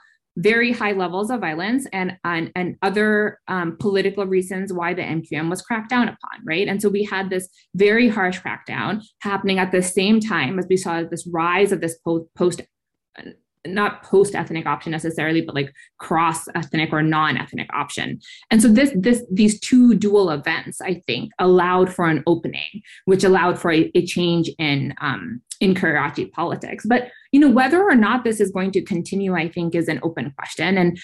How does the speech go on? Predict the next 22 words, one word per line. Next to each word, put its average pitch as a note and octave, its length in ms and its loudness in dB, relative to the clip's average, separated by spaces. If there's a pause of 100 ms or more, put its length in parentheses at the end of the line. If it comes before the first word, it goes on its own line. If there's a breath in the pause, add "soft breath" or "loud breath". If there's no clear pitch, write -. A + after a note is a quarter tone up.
(280 loud breath)
I B3+ 80 6
think C#4+ 220 6
that C4+ 160 4
what's A#3 160 2
really A#3+ 240 6
important, F#3+ 540 2 (160)
um, D#3 340 -2
again, G#3+ 420 2
even G3+ 300 -2
as F#3+ 140 -4
I F#3+ 80 -4
talk F#3+ 240 -8
about F#3 180 -6
party F#3 200 0
violence, F#3+ 460 -6
is G3+ 120 -2
that E3 220 -4 (800)
parties, C#4+ 600 0 (160)
um, F3+ 420 -4 (100)
voters D4 520 2 (360)
desire G3 560 0
representation, - 840 -14